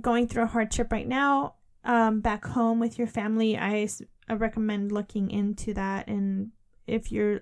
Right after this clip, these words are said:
looking to relocate, this could be a good option for you or your active duty member. It's,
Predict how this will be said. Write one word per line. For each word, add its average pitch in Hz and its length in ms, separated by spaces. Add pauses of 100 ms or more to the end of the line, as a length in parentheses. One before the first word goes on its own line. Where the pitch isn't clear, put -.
looking 226 560
to 220 160
relocate, 202 800 (180)
this 277 200
could 247 180
be 240 120
a 226 40
good 214 220
option 202 560
for 196 240
you 190 420
or 202 260
your 196 600
active 226 400
duty 202 300
member. 190 520 (320)
It's, - 500